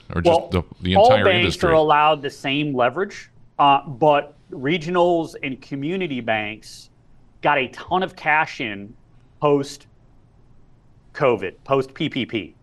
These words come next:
Speaker 2: right? So folks got all this cash, they parked it at the banks. Banks sat there for eight months. "What are we gonna do?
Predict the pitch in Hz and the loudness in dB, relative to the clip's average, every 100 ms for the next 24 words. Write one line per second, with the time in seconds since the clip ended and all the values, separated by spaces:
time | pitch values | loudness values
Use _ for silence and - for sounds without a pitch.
0 | _ - 120 127 - - _ - 147 - | _ -2 0 0 -2 -12 _ -2 0 4
1 | 170 165 - - - 151 143 143 - _ | 4 4 -2 -16 -4 2 4 2 -2 _
2 | _ - _ _ _ 165 175 190 175 185 | _ -20 _ _ _ 4 6 6 4 2
3 | 175 160 151 143 135 117 151 147 147 131 | 2 4 2 -2 -4 0 0 0 0 -2
4 | 117 135 139 139 131 - _ _ - - | 0 2 2 0 -4 -14 _ _ -20 -4
5 | 147 165 - - 147 147 143 139 139 147 | 0 0 -2 0 0 2 2 2 -2 -4
6 | 143 143 139 135 139 139 - 139 139 147 | -6 -2 2 4 2 -2 -14 -2 2 2
7 | 135 139 117 131 135 135 131 | 2 -2 0 2 2 2 -2